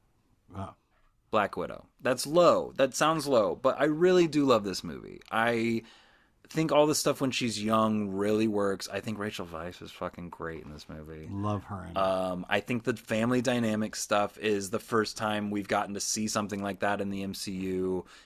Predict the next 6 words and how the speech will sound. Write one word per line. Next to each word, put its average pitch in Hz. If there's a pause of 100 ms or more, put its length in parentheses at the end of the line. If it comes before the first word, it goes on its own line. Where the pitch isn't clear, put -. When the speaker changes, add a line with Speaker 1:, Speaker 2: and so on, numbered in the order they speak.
Speaker 2:
It 58
really 104
works. 95 (440)
Um, 90 (1500)
Ray 107
Winston 98